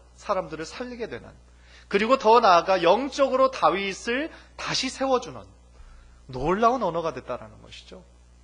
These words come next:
그래서 오늘 우리는 이 아비가일의 지혜, 아비가일의 그 말을 통해서 우리들에게 주시는 하나님의 메시지를 듣고 싶습니다.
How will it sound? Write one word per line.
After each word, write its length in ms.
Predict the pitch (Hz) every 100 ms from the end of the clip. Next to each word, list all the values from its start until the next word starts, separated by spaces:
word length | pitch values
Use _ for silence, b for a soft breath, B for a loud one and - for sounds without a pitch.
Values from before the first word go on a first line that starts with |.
| b b b b
그래서 220 | - 214 240
오늘 240 | 240 247
우리는 640 | 214 214 208 196 208 123 b b b
이 140 | 185 214
아비가일의 1080 | - 143 156 233 240 226 226 214 202 208 208
지혜, 540 | - 123 117 107 - -
아비가일의 840 | 123 143 208 208 202 196 202 202
그 100 | 202
말을 840 | 185 117 113 104 110 _ 156 185
통해서 640 | - 185 151 - 156 170 110 b b
우리들에게 960 | 147 160 196 202 190 175 180 185 185 -
주시는 320 | - 151 170 170
하나님의 720 | 226 220 214 185 165 175 277 B
메시지를 480 | - 143 165 151 156
듣고 160 | - 151
싶습니다. 480 | - - 120 107